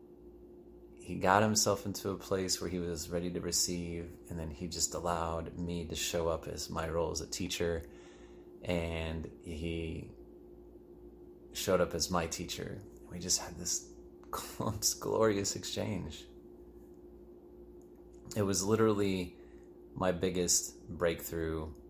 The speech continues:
of the event, was that experience, because it just showed me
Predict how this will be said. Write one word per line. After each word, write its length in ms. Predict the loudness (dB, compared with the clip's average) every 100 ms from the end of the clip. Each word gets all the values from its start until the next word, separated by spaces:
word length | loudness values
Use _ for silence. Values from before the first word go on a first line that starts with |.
| -20 -20 -10
of 220 | -4 -4
the 100 | -2
event, 420 | -4 -2 -2 -2 -4 -10 -18 -18 -16 -6
was 160 | -2
that 180 | 2 2
experience, 800 | 4 4 4 2 -2 -4 -4 -2
because 400 | -2 -4 -2 -2
it 100 | -2
just 240 | -2 0 2
showed 400 | 4 6 6 4
me 440 | -4 -4 -6 -8